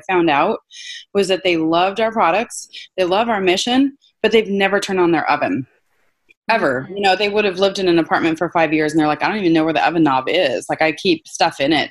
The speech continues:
Speaker 1: Like, I store things in there." And so that's what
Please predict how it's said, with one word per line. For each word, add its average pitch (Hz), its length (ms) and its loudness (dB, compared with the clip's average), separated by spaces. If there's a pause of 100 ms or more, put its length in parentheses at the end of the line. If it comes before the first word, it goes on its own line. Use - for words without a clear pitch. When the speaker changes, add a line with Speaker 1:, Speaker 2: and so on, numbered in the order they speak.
(140)
Speaker 1:
Like, 147 160 0
I 156 60 -2
store 156 340 -2
things 131 240 0
in 123 80 -2
there." 123 240 -2 (520)
And 220 140 0
so 196 420 0 (680)
that's 214 400 -2
what 202 200 0